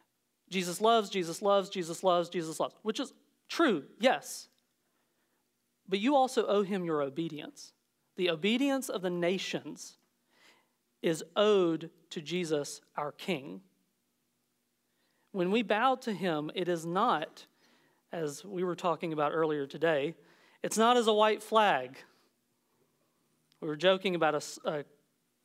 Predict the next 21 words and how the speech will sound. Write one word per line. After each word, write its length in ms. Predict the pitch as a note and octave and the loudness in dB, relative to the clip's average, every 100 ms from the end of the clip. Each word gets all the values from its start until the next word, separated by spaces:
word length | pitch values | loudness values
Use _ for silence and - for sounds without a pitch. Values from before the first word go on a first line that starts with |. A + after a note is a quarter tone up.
| _ _ _ _ | _ _ _ _
contemporary 680 | F#3+ E3 F#3+ F3 D#3+ D#3 D3 | -8 -2 -2 2 2 4 0
song, 520 | - E3 D#3 D3+ D3 _ _ _ _ - | 0 0 0 -2 -6 _ _ _ _ -8
uh, 100 | D#3+ | -4
that 140 | D3 | -2
talks 300 | - G3+ F#3 | 2 2 2
about 400 | F#3 E3+ D#3 - | 2 2 2 0
surrendering 480 | - F3 G3+ G#3 F#3+ | -4 0 2 2 0
to 100 | F#3+ | -2
Jesus 380 | E3 F#3+ E3 D3 | -2 -2 0 -2
as 100 | C#3+ | -4
waving 340 | D3 F3 F3+ | 0 0 0
the 80 | E3+ | -2
white 220 | D#3 D3 | -2 -4
flag 360 | - E3 D3+ C#3+ | 0 0 0 -2
as 120 | C#3 | -6
if 140 | D3+ - | -6 -4
you're 100 | D3+ | -6
in 100 | C#3 | -2
battle 360 | C3+ D3 A3 | 2 2 2
with 180 | C3+ A2+ | -6 -10
him. 220 | B2+ C#3 | -12 -12